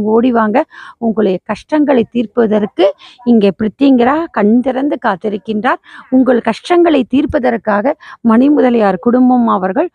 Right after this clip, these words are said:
பூசாரி சாமிகளா இருந்து, குருசாமிகளாக இருந்து உங்களை வழிநடத்த காத்திருக்கின்றார். அதற்கு அடுத்ததாக ஒரு சூலம்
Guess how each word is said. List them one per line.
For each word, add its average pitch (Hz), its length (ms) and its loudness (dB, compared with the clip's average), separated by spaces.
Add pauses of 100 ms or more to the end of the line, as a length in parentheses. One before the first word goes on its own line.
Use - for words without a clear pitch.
(240)
பூசாரி 254 580 0
சாமிகளா 233 520 -2
இருந்து, 233 320 -4
குருசாமிகளாக 233 760 0
இருந்து 214 320 -2 (320)
உங்களை 202 280 2
வழிநடத்த 220 600 -4
காத்திருக்கின்றார். 202 760 -6 (300)
அதற்கு 233 360 0
அடுத்ததாக 247 560 -2 (120)
ஒரு 202 180 -2 (120)
சூலம் 359 380 0